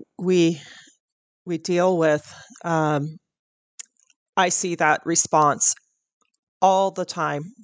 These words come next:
"What about the witness for Christ? What about the church? What is this saying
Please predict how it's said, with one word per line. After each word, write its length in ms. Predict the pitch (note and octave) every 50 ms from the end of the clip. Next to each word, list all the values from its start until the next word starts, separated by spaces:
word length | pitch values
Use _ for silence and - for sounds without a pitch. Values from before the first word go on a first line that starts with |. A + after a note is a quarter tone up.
| - E3+ E3 - _
"What 160 | - E3+ F3+ F3+
about 240 | F#3+ F#3 F3 E3
the 100 | - D#3+
witness 320 | D#3+ E3+ F3 - E3 D#3 -
for 120 | - D#3+
Christ? 540 | - - D#3+ D#3 D3 C#3+ C#3 - - - - - _
What 140 | - F3
about 220 | F3+ F3 F#3 E3+ -
the 80 | -
church? 300 | D#3 - - E3+ D3 -
What 160 | F3 F#3 F#3+ G3+
is 100 | F#3+ G3
this 160 | F#3 E3 -
saying 320 | F#3+ F3 F3 F3 F3 F3